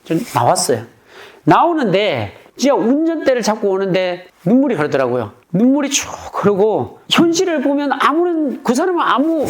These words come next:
이-, 얘기한 것도 아니고 저한테 상처를 준 것도 아니고 뭐를 얘기한 것도 아니야. 내 혼자 스스로 내가 미치는 거예요. 혼자 그거 하나 봤다고 해가지고 그날 저녁에 와가지고요. 골방에 물을 잠궈놓고 밤새 고민했어요. 그리고 밤새 울었어요.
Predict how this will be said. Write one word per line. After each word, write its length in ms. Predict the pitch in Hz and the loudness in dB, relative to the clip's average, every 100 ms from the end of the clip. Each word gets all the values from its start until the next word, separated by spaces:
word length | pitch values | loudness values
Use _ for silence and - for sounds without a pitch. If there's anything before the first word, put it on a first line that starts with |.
| - | -8
이-, 240 | - 214 - | -8 -8 -2
얘기한 320 | 202 262 320 359 | 0 0 0 0
것도 160 | 247 | 0
아니고 140 | 214 196 | 0 0
저한테 220 | 240 254 | -2 -2
상처를 420 | 233 226 320 311 | -4 -2 0 0
준 140 | 269 | -2
것도 220 | 247 202 220 | -2 0 0
아니고 280 | 220 214 | 0 0
뭐를 340 | 202 311 311 - - - | 0 0 0 -4 -8 0
얘기한 380 | 208 330 370 370 | 2 2 0 0
것도 180 | 370 254 | 0 0
아니야. 680 | 156 139 262 392 294 156 123 - - | 0 2 0 0 0 -2 -4 -8 0
내 140 | 196 | 2
혼자 500 | 302 403 415 370 339 | 2 0 0 -2 -2
스스로 520 | - - 294 370 370 | -2 -2 0 0 -2
내가 140 | 247 226 | -2 -2
미치는 400 | 233 240 269 214 | -2 0 0 2
거예요. 260 | 190 160 | 2 0
혼자 320 | 160 240 202 160 | 0 0 -2 -2
그거 280 | 220 262 - - | -2 -2 -4 -4
하나 240 | - 302 | -2 0
봤다고 560 | 311 202 226 294 254 196 | 0 -2 0 0 0 0
해가지고 760 | 180 190 156 135 147 147 113 - _ - | 0 -2 -2 0 0 -2 -6 -10 _ -2
그날 300 | 202 196 - | 2 2 2
저녁에 260 | 151 156 | 0 0
와가지고요. 800 | 135 123 143 143 127 131 131 127 - | 2 2 0 0 -2 -2 -2 -8 -6
골방에 380 | 165 175 180 147 | -2 0 0 0
물을 280 | 139 190 | 0 -2
잠궈놓고 800 | - 123 120 120 123 160 113 - _ | -2 -2 -2 -2 -2 -2 -2 -6 _
밤새 420 | - - 339 392 277 | -4 2 2 2 0
고민했어요. 760 | 233 180 139 - 113 107 - _ | 0 0 -2 -4 -6 -6 -12 _
그리고 220 | - 285 214 | -2 -2 0
밤새 260 | 285 349 | 0 0
울었어요. 480 | 302 196 - 127 | 0 -2 -2 -4